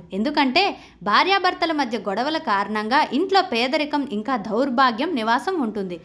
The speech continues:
అందువల్లనే భార్యాభర్తల మధ్యలో స్నేహభావం, ప్రేమభావం ఉండటం చాలా అవసరం. ప్రతి పురుషుడు కూడా ఈ విషయాన్ని గుర్తుంచుకోవాలి.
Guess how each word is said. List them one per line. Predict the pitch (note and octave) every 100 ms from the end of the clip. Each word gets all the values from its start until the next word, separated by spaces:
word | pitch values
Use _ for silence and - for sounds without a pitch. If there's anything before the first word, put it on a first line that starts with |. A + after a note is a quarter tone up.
| _ A#3
అందువల్లనే | D#4+ G4+ E4+ D#4 D4 D4
భార్యాభర్తల | A#3 A3 E4 F#4 E4 E4 C#4+ B3
మధ్యలో | G#3+ G#3 D4 B3+ C#4
స్నేహభావం, | A3 A#3 D4 E4+ C#4 A#3+ B3 B3+
ప్రేమభావం | - G#3 B3+ D#4 B3+ A#3 B3 G#3+
ఉండటం | G3+ A3+ C4+
చాలా | D#4 G3+ F#3 D4+
అవసరం. | A#3+ G#3 G#3+ F#3 F3 - _
ప్రతి | A#3 B3 G#4+ G#4+
పురుషుడు | B3+ C#4 E4 D#4+
కూడా | - A3 A3+ A#3+
ఈ | D#4 F#4
విషయాన్ని | B3+ B3+ D4 F#4
గుర్తుంచుకోవాలి. | C4 C4 D4 C#4+ - A3 G3+ F3+